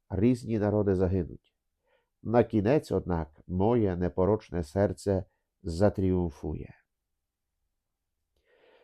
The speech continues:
Святіший отець посвятить мені Росію, яка навернеться,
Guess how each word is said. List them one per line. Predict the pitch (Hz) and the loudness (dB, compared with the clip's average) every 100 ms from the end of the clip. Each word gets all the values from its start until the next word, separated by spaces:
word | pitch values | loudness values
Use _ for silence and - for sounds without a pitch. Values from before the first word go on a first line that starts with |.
| _ _ _ | _ _ _
Святіший | 143 143 202 175 | 0 2 4 4
отець | 160 175 - | 6 2 2
посвятить | - 143 - 175 151 98 - | 2 2 4 4 4 2 -2
мені | 98 95 | -4 0
Росію, | 87 - 110 123 135 | 0 -2 -2 0 2
яка | 98 - 95 - | 0 0 -2 0
навернеться, | 101 95 95 98 131 131 131 | 2 2 2 2 0 0 -2